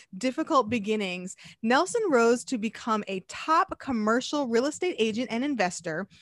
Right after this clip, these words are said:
completing well over one billion dollars in transactions. No easy feat. And as a serial entrepreneur, he has successfully founded over ten businesses, including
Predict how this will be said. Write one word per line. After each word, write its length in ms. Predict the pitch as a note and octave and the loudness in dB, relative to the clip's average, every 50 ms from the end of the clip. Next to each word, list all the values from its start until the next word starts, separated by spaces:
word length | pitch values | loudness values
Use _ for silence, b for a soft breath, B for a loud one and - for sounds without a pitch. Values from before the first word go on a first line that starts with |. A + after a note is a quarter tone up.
| b b F3 | b b -4
completing 640 | - C#4 A#3+ - - - D#4 C#4+ C#4 C#4 C4+ C4 A#3+ | -2 -2 -2 -2 -2 0 0 2 2 0 0 -2 -4
well 640 | - A3 G3 F#3+ G3 G3 G#3 C4 C#4+ D#4 E4 E4+ D#4 - | -6 -8 -8 -8 -6 -2 0 2 4 6 6 6 6 6
over 440 | A#3+ A#3 B3 A3+ F3+ G3 G3 F#3 E3 | 6 6 6 6 4 2 2 2 0
one 500 | - F#3+ G3 A3 A3 B3 B3+ C4+ C#4+ - - - F#3+ F3+ - - | -2 -2 0 2 2 2 2 0 -2 -4 -6 -10 -12 -12 -6 0
billion 500 | A3 A3 A3+ A#3+ A#3+ A#3 A3+ B3 A#3+ A#3 | 2 4 4 4 2 2 0 0 0 0
dollars 440 | G#3+ G3+ F#3+ F#3 F#3 F#3 F3+ F3+ F3+ | 2 2 2 2 2 0 -2 -4 -4
in 100 | F3 F#3 | -8 -10
transactions. 920 | - - F#3 F#3 F#3 F3 F3 D#3+ E3 E3 - - D3+ D3+ D#3 D#3+ D#3+ - F3+ | -8 -6 -6 -4 -2 -2 0 -2 -2 -4 -6 -10 -10 -10 -10 -12 -12 -10 -8
No 280 | F#3 F#3+ G3 G#3 G#3+ | -4 -2 0 0 0
easy 300 | F#3+ G#3+ G#3 G3 G3 G#3 | 0 -2 -4 -4 -4 -6
feat. 380 | F#3+ - - E3 D#3 D3+ - - B B B B B B B B | -6 -6 -8 -8 -8 -8 -14 -18 B B B B B B B B
And 120 | G#3 B3+ | 0 2
as 160 | A#3 C4+ C#4 C4+ | 4 4 2 2
a 60 | C#4+ | 0
serial 400 | - - - F#4 G#4 A#4 B4+ G#4+ D#4 | -4 -2 -2 0 2 2 2 2 2
entrepreneur, 760 | D#4+ D#4+ - E4+ E4 - F4 E4 C4+ A#3 G3+ F#3+ F#3+ F#3+ G3+ B B B B B | 0 0 -2 -6 -8 -6 -4 -2 -2 0 0 0 -2 -2 -4 B B B B B
he 240 | - - E4 F4 | -2 2 4 4
has 180 | F4 F4+ E4 D#4+ | 6 6 4 2
successfully 920 | - - - C#4+ - - - - - E4 F4 - - - - G4+ G#4+ G#4 G4+ | 2 -4 -6 -6 -6 -8 -8 -2 0 0 0 0 -2 -4 -4 0 0 0 0
founded 540 | - - A#3 G#3+ G#3+ G#3 G#3 G3+ G3+ G3+ - - | 2 2 2 2 2 2 0 0 0 -2 -2 -2
over 280 | G#3 G#3 G3 G3+ G3+ | -4 -2 -2 -2 -4
ten 460 | G3 - - - - C4+ D4 F#4 G#4 F#4 | -4 -6 -12 -8 -4 -2 -2 0 0 2
businesses, 600 | E4 B3+ A#3 G3+ G3+ G#3 - - F3+ F3 F3+ F3 | 2 2 2 2 -2 -4 -2 -2 -4 -4 -2 -4
including 920 | G3 A3 A3 - - - - D#4 F4+ G4+ A4 F4 A#3 G#3 F#3+ F#3 G3 | -4 -6 -6 -8 -10 -6 0 2 4 6 6 6 6 2 2 -4 -6